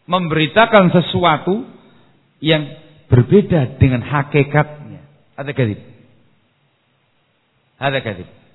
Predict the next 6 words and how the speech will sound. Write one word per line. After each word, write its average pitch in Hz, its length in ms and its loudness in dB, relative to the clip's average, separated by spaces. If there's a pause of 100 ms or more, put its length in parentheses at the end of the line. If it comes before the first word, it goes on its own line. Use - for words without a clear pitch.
(720)
Itu 110 160 -10
yang 165 160 0
namanya 151 320 -2
dusta. 127 560 -6
Barakallahu 110 760 -6
fikum. 87 360 -14